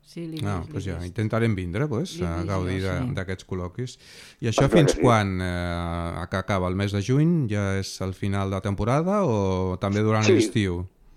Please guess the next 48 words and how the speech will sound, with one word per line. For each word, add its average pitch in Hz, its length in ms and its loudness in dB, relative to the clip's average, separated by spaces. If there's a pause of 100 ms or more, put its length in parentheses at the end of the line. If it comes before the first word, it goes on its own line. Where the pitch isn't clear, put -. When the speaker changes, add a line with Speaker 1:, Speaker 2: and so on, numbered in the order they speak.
(300)
Speaker 3:
Mes 151 260 6
de 156 160 4
juny 180 320 4
acaba 131 320 4
la 127 140 4
temporada, 139 640 4 (500)
però, 117 640 6 (280)
eh, 92 920 4
en - 300 -2
principi 117 420 2
continuaríem 113 720 4
al, 104 140 6 (260)
al 90 160 4
setembre 98 400 2
si 123 160 2
no 101 80 4
hi 87 80 4
ha 85 60 -2
cap 87 120 0
problema, 82 460 0 (240)
Speaker 2:
Molt 87 160 -6
bé. 85 60 -6
Speaker 3:
perquè 92 280 0
només 101 220 2
descansem 110 480 2
els, 95 160 2
els 90 240 2
mesos 90 320 2
de, 85 140 4 (560)
d'estiu, 123 420 4
Speaker 2:
D'estiu. 95 380 -2
Speaker 3:
i 113 40 2
tenim 120 320 4
ara 123 200 4
per 127 180 4
les 117 320 2
properes 110 320 2
setmanes 113 480 2
títols 110 320 2
molt, 104 320 4
molt 104 180 4
xulos, 117 360 4
que 113 100 2
també 92 240 2
ens 90 80 -2
fan 98 160 2
molta 90 180 0
il·lusió. 117 520 2